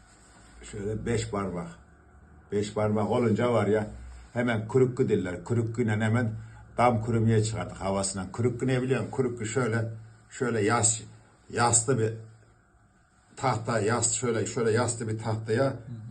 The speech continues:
Speaker 1: arkada şöyle bir kürek sapı, sapı monte eder, şöyle, azıcık da şöyle şey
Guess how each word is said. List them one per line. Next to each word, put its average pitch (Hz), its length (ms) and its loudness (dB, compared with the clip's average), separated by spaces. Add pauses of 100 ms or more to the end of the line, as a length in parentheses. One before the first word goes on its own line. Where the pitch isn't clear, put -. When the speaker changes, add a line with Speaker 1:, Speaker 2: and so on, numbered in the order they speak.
Speaker 1:
arkada 113 440 -2
şöyle 117 300 0
bir 113 120 -2 (380)
kürek 131 260 0
sapı, 123 480 -2
sapı 120 320 -4
monte 120 320 0
eder, 139 200 0
şöyle, 131 420 -4 (380)
azıcık - 260 -8
da 117 60 -2
şöyle 113 280 0
şey 117 200 -2